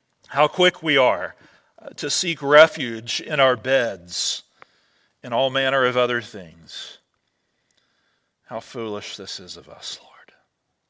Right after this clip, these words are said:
How foolish we are when you are so willing to grant strength and support to those who call on your name.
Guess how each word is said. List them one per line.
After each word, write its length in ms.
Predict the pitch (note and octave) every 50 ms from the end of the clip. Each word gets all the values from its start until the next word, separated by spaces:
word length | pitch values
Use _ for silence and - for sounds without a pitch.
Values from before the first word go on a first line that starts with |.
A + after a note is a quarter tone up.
| _ _ _ _ _ _ _ _ _ _ _ _ _ _ _ _ _ _ _ _ _ _ _
How 140 | - A#2+ A#2
foolish 560 | A2+ - - B2+ C3 B2 B2+ C3 - - -
we 160 | A#2 A#2 A#2
are 460 | G2+ D#2+ C#2 - - - - - - _ _ _ _ _ _ _ _ _ _ _ _ _ _ _ _
when 160 | - A#2+ B2
you 220 | B2 D3 E3+ F3+
are 80 | F#3 E3+
so 560 | - - - - G3+ F#3+ G3+ G#3 A3 A3 G#3+
willing 680 | G#3 G3+ G3 F#3+ F#3 E3 D#3 C3+ A#2 A2 F2+ F2+ F#2+ G#2+
to 100 | - E3
grant 380 | C#3 B2 D3+ E3 D#3+ D#3+ - -
strength 640 | - - - E3 F3 F#3 G3 G3+ G#3 G#3+ G3+ -
and 120 | G3+ F3+ E3
support 520 | - F#3 E3 C3+ - D#3+ D3+ C#3 C#3 C#3+
to 120 | - D#3 C#3+
those 320 | C#3+ D3 D#3+ E3 D#3 -
who 120 | - D#3+
call 420 | C#3+ - - D#3 D#3+ E3+ E3 F3 F3+
on 100 | D#3+ E3
your 160 | E3 E3 D3+
name. 400 | C3 A#2+ G#2 - - - - _